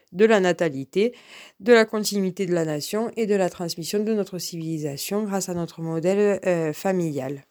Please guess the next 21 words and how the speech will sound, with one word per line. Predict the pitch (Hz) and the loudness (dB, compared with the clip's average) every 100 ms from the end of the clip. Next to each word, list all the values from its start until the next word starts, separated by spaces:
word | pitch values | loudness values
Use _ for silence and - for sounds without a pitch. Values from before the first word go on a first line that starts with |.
| _ _ - - - - - - - - - - - | _ _ -20 -20 -18 -18 -18 -18 -20 -20 -20 -20 -6
Ce | - | -2
qu'on | 214 226 202 | 6 8 8
voit | 196 | 6
là, | 190 240 | 6 4
ben, | 196 170 | 4 2
c'est | 196 | 0
le | 180 | 0
discours | 180 160 - - 196 | 0 -2 -6 -8 -10
puant, | - - 196 196 190 226 220 | -12 -6 2 4 4 0 -4
euh, | 180 160 156 | -4 -2 -2
de | 170 | 2
l'extrême | 165 151 - 160 | 0 0 -4 -4
droite | 151 185 208 | 0 0 0
sur | 165 | -4
sa | 160 156 | -6 -8
théorie | 151 185 170 175 | -2 0 2 0
complotiste | - 170 170 160 185 - | 0 -2 -4 -6 -4 0
du | 190 170 | 0 0
grand | 147 156 151 | 0 0 0
remplacement, | 147 151 143 202 185 | 0 -2 -2 0 0
hein. | 131 | -2